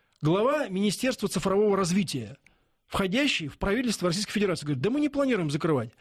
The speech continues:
А то, что YouTube закрыл все каналы государственных этих самых, все аккаунты государственных телеканалов, включая телеканал «Россия», это как?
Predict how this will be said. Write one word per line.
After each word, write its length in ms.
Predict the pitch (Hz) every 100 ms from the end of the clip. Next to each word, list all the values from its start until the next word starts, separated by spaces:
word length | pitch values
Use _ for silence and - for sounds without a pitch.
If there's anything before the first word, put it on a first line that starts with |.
| - - - -
А 100 | 226
то, 160 | 294
что 140 | 262 247
YouTube 360 | 262 285 277
закрыл 300 | 175 226 262
все 220 | 226 269 240
каналы 340 | 254 254 196
государственных 480 | 190 254 208 180 -
этих 180 | 202 185
самых, 260 | 220 160
все 180 | - 240
аккаунты 420 | 214 202 240 196
государственных 400 | 180 190 - 156
телеканалов, 460 | - 208 196 175 151
включая 480 | - 214 - - 214
телеканал 400 | 185 180 214 170
«Россия», 340 | 208 - 156
это 160 | 156 208
как? 340 | - 254 143